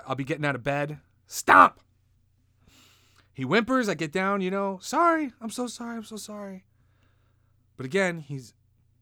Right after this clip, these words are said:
dumb. He's so dumb. He doesn't get it. He doesn't get that it's an accident, that I'm not meaning to stomp on him when I'm getting out of bed. I think he can sense, like, I think he can sense when I need to take a shit. And not, like,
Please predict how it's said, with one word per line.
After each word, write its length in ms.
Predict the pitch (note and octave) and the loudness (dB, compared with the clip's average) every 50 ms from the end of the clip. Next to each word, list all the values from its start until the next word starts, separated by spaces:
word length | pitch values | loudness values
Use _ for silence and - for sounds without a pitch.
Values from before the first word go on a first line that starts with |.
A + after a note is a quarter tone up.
| _ - | _ -6
dumb. 320 | E3 E3+ D#3 G#2 E2 D#2+ G2 | -4 -4 -4 -4 -8 -12 -16
He's 160 | A#2 A2+ - | -14 -12 -10
so 140 | - D3 C#3 | -10 -10 -8
dumb. 220 | C#3 D#3+ C#3 A2 | -6 -6 -6 -6
He 40 | A2 | -6
doesn't 220 | A2+ A#2+ B2+ B2 | -8 -8 -8 -8
get 180 | A#2 D#3 D#3+ C3+ | -8 -8 -8 -8
it. 80 | A2 | -10
He 60 | G2 A#2 | -10 -12
doesn't 200 | B2+ B2 C3 A#2 | -10 -10 -10 -8
get 200 | C3+ C#3+ C#3+ C#3+ | -6 -6 -6 -6
that 120 | B2+ A#2+ | -8 -10
it's 140 | A#2 A2 - | -10 -12 -14
an 100 | A2+ G#2+ - | -16 -16 -12
accident, 560 | B2 C3 C#3 C#3 - - G#2 G2 F#2+ F#2+ - | -10 -10 -10 -12 -12 -14 -14 -14 -14 -16 -14
that 100 | A2+ G#2+ | -12 -12
I'm 140 | G#2+ G#2 A2 | -12 -10 -10
not 200 | A2+ A2+ A2+ - | -10 -10 -12 -12
meaning 440 | G#2 A2 A#2+ A#2+ A2+ G#2+ G2 G2 G2 _ _ _ _ _ _ _ _ | -12 -12 -10 -10 -10 -10 -12 -14 -16 _ _ _ _ _ _ _ _
to 80 | - G2+ | -16 -14
stomp 580 | - - - - - - C#3+ D3 E3+ F3 - | -12 -10 -10 -8 -4 0 0 0 0 -2 -4
on 140 | A2+ G2 F#2+ | -10 -12 -12
him 120 | F#2+ F#2 G2 | -12 -12 -12
when 100 | G2 G2+ | -10 -10
I'm 80 | G2 | -12
getting 180 | G2+ A#2 A2 A#2 | -12 -12 -10 -10
out 120 | A2 G#2+ | -10 -10
of 80 | G#2 F#2+ | -10 -10
bed. 280 | B2+ C3 B2 A2+ G2+ - _ _ _ _ _ _ _ _ _ _ _ _ _ _ _ - | -8 -8 -8 -8 -10 -14 _ _ _ _ _ _ _ _ _ _ _ _ _ _ _ -4
I 100 | D#3 D#3 | -4 -4
think 320 | - - G#3+ B3 C4 B3+ | -4 0 0 0 0 0
he 120 | - B3+ - | -2 -4 -2
can 160 | A#3 G#3+ F#3 | -2 -2 -2
sense, 680 | - - - F3+ F3+ F#3 F#3 E3 - - - - - _ _ _ _ _ _ _ _ _ _ _ _ | -2 -4 -4 -4 -4 -4 -6 -8 -12 -12 -14 -14 -18 _ _ _ _ _ _ _ _ _ _ _ _
like, 160 | A#2 B2 B2+ C3 | -8 -8 -6 -6
I 60 | C3 | -4
think 160 | - F3 G3 | -4 -4 -4
he 80 | G#3+ F#3+ | -4 -4
can 160 | F#3 F3+ D3+ | -4 -6 -6
sense 300 | - D3+ D3+ D3+ D3 - | -6 -6 -6 -6 -6 -6
when 80 | D3 | -8
I 40 | B2+ | -8
need 160 | B2 B2+ C3 | -6 -6 -6
to 60 | B2 B2 | -8 -8
take 220 | - C#3 C3 - | -10 -10 -12 -12
a 40 | G#2 | -14
shit. 420 | - - - C3+ B2+ C#3+ E3 - _ _ _ _ _ _ _ _ _ _ _ _ _ _ _ _ _ _ _ _ _ - | -16 -14 -10 -10 -8 -8 -10 -12 _ _ _ _ _ _ _ _ _ _ _ _ _ _ _ _ _ _ _ _ _ -12
And 200 | - C3+ C#3+ D3 | -10 -6 -4 0
not, 220 | D#3+ F3 F#3+ F3+ | 0 0 0 0
like, 300 | F#3 F3 D#3 C#3 B2 - | -2 -2 -2 -2 -6 -10